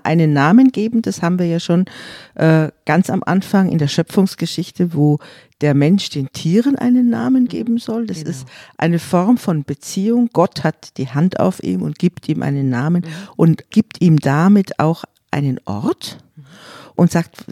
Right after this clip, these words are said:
Speaker 1: was ist die Beziehung, die ich zu dir habe? Und die Hagar, die im Grunde genommen am Sterben ist, die wird erhört und der Sohn kommt auf die Welt und wird ein eigener großer Stamm werden.
Speaker 2: Ja. Ich muss an den weltberühmten Roman, muss man sagen,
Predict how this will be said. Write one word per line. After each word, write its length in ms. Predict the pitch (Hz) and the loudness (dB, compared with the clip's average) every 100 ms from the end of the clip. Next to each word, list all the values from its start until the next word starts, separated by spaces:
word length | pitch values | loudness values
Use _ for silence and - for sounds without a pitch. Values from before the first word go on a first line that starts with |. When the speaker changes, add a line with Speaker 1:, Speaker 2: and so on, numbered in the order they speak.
| - | -6
Speaker 1:
was 200 | - 175 | -2 -2
ist 200 | - - | -2 -2
die 60 | 160 | -2
Beziehung, 500 | 147 - - 190 185 | -2 -4 0 2 2
die 140 | - | 0
ich 200 | - - | -6 -8
zu 140 | - 139 | -4 -2
dir 320 | 135 131 - | -2 -4 -4
habe? 300 | 92 101 107 - | -6 -2 -2 -2
Und 220 | 131 - | -4 -2
die 140 | 156 | -4
Hagar, 560 | 127 117 139 170 190 196 | -4 -2 -2 0 0 0
die 180 | 190 147 | -2 -2
im 100 | 139 | -2
Grunde 300 | 139 147 151 | 0 0 0
genommen 320 | 143 135 131 | -2 -2 -4
am 120 | - 113 | -4 -8
Sterben 500 | - - 90 151 - | -8 -8 -6 -6 -6
ist, 200 | 165 - - - _ - | -8 -10 -20 -20 _ 0
die 220 | 170 196 | 4 6
wird 380 | 190 180 - - - | 4 0 -10 -16 -4
erhört 640 | 135 123 143 156 208 - | -4 0 2 4 2 -2
und 180 | - 135 | -4 0
der 100 | 120 | 0
Sohn 300 | - 143 170 | 2 2 2
kommt 260 | - 151 - | 0 -2 -2
auf 140 | 120 | -4
die 180 | - 113 | -4 -2
Welt 240 | 117 147 | 0 0
und 160 | 143 143 | -4 -4
wird 180 | 143 - | -6 -4
ein 160 | 117 | -8
eigener 580 | - 101 117 147 139 131 - - - | -4 -2 0 0 2 0 -2 -14 -16
großer 380 | - 113 131 123 | -4 0 0 0
Stamm 440 | - - 82 92 85 | -4 -6 -4 -4 -6
werden. 400 | 62 - - - - | -8 -10 -14 -18 -8
Speaker 2:
Ja. 220 | 151 143 143 - _ _ _ _ - | -4 -4 -6 -16 _ _ _ _ -14
Ich 220 | 185 - | -12 -8
muss 240 | 180 214 - | 0 0 2
an 260 | 180 190 | -2 0
den 360 | 165 170 160 160 | 0 0 -2 -2
weltberühmten 600 | 165 170 - 143 143 135 | 0 0 0 -2 -2 -4
Roman, 360 | 143 135 131 135 | -6 -4 -4 -4
muss 180 | 139 139 | -4 -6
man 160 | 135 | -8
sagen, 340 | 135 127 131 | -6 -8 -8